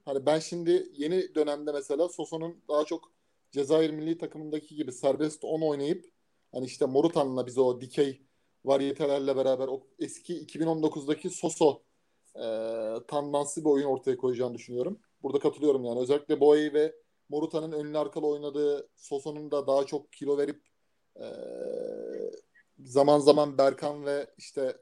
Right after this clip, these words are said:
altı numara gelmesi Taylan'la beraber o hattı kuracağı bir,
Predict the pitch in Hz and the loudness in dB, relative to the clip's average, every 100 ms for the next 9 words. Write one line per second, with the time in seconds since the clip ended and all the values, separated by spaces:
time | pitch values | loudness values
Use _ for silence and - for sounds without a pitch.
0 | - 131 127 139 139 139 135 135 135 147 | -8 -6 -6 -6 -4 0 -2 -2 -8 -12
1 | - 135 131 139 135 135 135 135 147 _ | -8 -6 -6 -6 -4 -2 -2 -2 -6 _
2 | _ _ _ _ 151 143 151 - 165 165 | _ _ _ _ -6 -4 -6 -8 -10 -4
3 | 151 147 151 143 165 | -2 0 -2 -2 -4